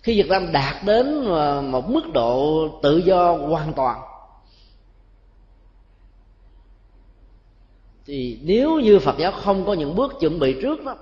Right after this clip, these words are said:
thì lúc đó chúng ta sẽ bị ngỡ ngàng, không chạy kịp theo những, ờ, chủ nghĩa dấn thân của các tôn giáo khác. Và do đó chúng ta đã đánh mất cơ hội để phục vụ cho dân tộc Việt Nam.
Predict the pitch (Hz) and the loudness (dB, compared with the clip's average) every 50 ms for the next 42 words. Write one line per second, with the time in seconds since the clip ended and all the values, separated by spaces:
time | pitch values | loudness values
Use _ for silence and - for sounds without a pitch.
0 | - - - _ - - - 135 156 214 - - 180 170 180 202 226 233 226 185 | -20 -20 -20 _ -18 -14 -8 -6 -4 -4 -2 -2 -2 0 0 0 -2 -4 -4 -6
1 | 185 170 156 147 139 131 - 147 143 139 117 113 113 117 110 123 165 185 147 120 | -6 -6 -4 -4 -4 -4 -4 -6 -8 -6 -6 -8 -6 -6 -6 -6 -6 -6 -8 -10
2 | 107 - - - - _ _ _ _ _ _ _ _ _ - - _ _ _ _ | -12 -14 -18 -20 -20 _ _ _ _ _ _ _ _ _ -20 -20 _ _ _ _
3 | _ _ _ _ _ - _ _ - 160 160 156 131 147 139 117 117 117 123 135 | _ _ _ _ _ -20 _ _ -6 -4 -4 -4 -2 -2 0 0 0 0 -2 -2
4 | 143 151 147 - - - - 131 135 135 135 139 143 147 147 143 143 139 135 135 | -4 -4 -6 -10 -10 -6 -2 0 0 0 -2 -4 -2 0 0 2 2 0 0 0
5 | 131 127 123 117 117 117 117 117 123 151 190 226 220 196 165 147 135 127 123 120 | -2 -4 -6 -6 -6 -6 -6 -6 -6 -6 -6 -6 -6 -6 -6 -6 -6 -6 -6 -8
6 | 117 123 - - _ _ - - _ _ _ - 131 151 165 156 143 139 147 180 | -10 -12 -16 -20 _ _ -20 -20 _ _ _ -6 -4 -2 -2 -2 -2 -2 0 -2
7 | 226 269 277 240 190 170 160 143 - - - - - - _ - 117 123 127 160 | -2 -2 -2 -4 -6 -6 -8 -10 -14 -20 -20 -20 -20 -20 _ -10 -8 -6 -6 -6
8 | 156 156 139 131 139 143 139 147 147 147 143 - - - _ _ _ _ _ _ | -6 -6 -6 -6 -6 -6 -8 -8 -10 -12 -12 -18 -20 -20 _ _ _ _ _ _
9 | _ _ _ _ - 110 117 127 131 139 147 147 151 131 135 127 120 120 117 110 | _ _ _ _ -10 -6 -4 -2 -2 -2 -2 -4 -4 -4 -4 -4 -2 -4 -6 -6
10 | 123 180 220 269 277 277 - - 151 123 110 113 - - - - 156 120 117 123 | -6 -6 -4 -2 -2 -4 -4 -4 -6 -4 -4 -4 -6 -6 -8 -8 -8 -8 -6 -6
11 | 120 110 113 113 139 131 123 127 113 110 101 - 113 107 - 123 120 | -6 -6 -4 -6 -6 -6 -6 -6 -8 -10 -12 -12 -14 -14 -14 -14 -16